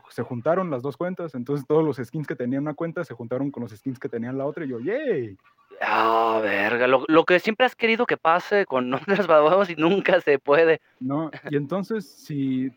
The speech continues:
Speaker 1: si ahorita estoy jugando en P C, porque tengo amigos que juegan en P C, estoy jugando con ellos,
Speaker 2: Ujú.
Speaker 1: y de repente, pues, otro día estoy y me, y están mis amigos que juegan en consola, güey, me puedo meter a jugar, juego con la misma cuenta, voy subiendo lo mismo, comparto todo, güey.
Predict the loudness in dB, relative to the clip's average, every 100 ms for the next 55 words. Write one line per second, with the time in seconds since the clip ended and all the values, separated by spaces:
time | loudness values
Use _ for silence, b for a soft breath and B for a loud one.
0 | _ -6 -6 -4 -4 -2 -2 -2 -6 -4
1 | -4 -4 -4 -6 -6 -8 -10 _ -10 -8
2 | -6 -6 -6 -8 -10 -10 -6 -6 -4 -6
3 | -6 -8 -8 -8 -8 -8 -6 -6 -6 -8
4 | -12 _ _ _ _ -20 -12 -8 -6 -4
5 | -6 -4 -2 -2 -2 -4 -6 -10 -10 -6
6 | -2 -2 -4 -6 -6 -6 -8 -8 -14 -14
7 | -12 -10 -8 -8 -8 -6 -6 -6 -4 -4
8 | -4 -6 -8 -6 -4 -4 -6 -6 -6 -6
9 | -6 -6 -6 -6 -4 -4 -4 -6 -6 -4
10 | -4 0 0 0 -2 -4 -4 -4 -4 -4
11 | -4 -2 -4 -4 -6 -4 -2 -2 -2 -2
12 | -4 -8 -10 -10 -4 -4 -4 _ -6 -6
13 | -6